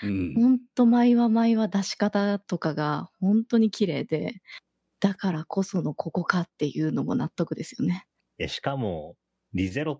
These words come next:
Speaker 3: て、ここのゼロからの前、十八話に来るまで、結構そのスバルが嫌な面を見せたり、あ、でも主人公な時もあるよね、みたいな、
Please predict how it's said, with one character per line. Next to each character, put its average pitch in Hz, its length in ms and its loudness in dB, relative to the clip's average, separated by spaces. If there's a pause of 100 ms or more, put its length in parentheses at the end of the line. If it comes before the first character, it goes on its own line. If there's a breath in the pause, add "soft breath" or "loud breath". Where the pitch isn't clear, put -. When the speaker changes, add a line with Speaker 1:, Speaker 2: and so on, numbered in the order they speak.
(140)
Speaker 3:
て、 135 380 -2 (640)
こ 135 120 -4
こ 165 160 -2
の 156 380 -2 (140)
ゼ 117 180 2
ロ 190 140 0
か 139 160 0
ら 101 100 2
の 90 300 -8
前、 117 420 -2 (220)
十 160 360 -2
八 165 280 -4
話 151 100 0
に 95 140 -4
来 - 120 0
る 151 100 0
ま 98 120 -2
で、 85 240 -4 (220 soft breath)
結 - 200 -6
構 113 120 0
そ 113 100 -4
の 95 140 -2
ス - 180 -6
バ 151 140 2
ル 107 100 0
が 87 240 0 (540 soft breath)
嫌 190 240 2
な 180 180 2
面 123 380 0
を 92 40 -2
見 107 120 0
せ 113 160 -2
た 92 120 0
り、 85 300 -6 (440 soft breath)
あ、 151 60 2
で 165 100 0
も 127 220 -2
主 143 160 -10
人 175 220 0
公 123 180 -2
な 92 120 0
時 135 200 2
も 104 140 6
あ 123 40 6
る 120 80 6
よ 92 120 4
ね、 110 100 6
み 107 80 4
た 95 120 4
い - 20 4
な、 90 180 4